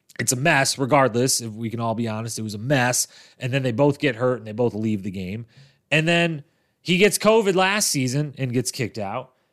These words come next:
And then this season, his partner just quits and they just, he has to leave.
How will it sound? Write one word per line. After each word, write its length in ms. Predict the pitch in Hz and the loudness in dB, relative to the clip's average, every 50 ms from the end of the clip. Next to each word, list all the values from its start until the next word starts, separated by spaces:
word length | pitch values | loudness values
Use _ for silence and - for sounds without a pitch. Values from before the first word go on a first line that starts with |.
| _ _ - | _ _ 0
And 160 | 170 180 190 | 0 2 4
then 120 | 208 202 | 4 4
this 180 | 214 240 240 - | 4 2 2 2
season, 340 | - 208 202 190 180 196 196 | 0 0 0 -2 -2 -2 -2
his 140 | 196 175 | -2 -2
partner 320 | - 202 208 214 196 196 190 | 0 0 0 0 0 0 -4
just 220 | 175 180 156 - | -4 -6 -8 -4
quits 580 | - 180 208 214 196 - - - - - - - _ - | 0 4 4 4 4 2 0 -4 -8 -8 -8 -10 _ -4
and 200 | 127 135 127 135 | -2 0 0 0
they 100 | 135 127 | 0 0
just, 180 | 127 123 107 | -2 -2 -2
he 380 | 135 131 131 123 127 127 123 127 | -2 -2 -2 -2 -4 -4 -2 -2
has 240 | 127 131 127 123 - | -2 -2 -2 -4 -4
to 80 | - 135 | -2 0
leave. 380 | 143 165 185 156 101 - _ | 2 2 2 0 -2 -6 _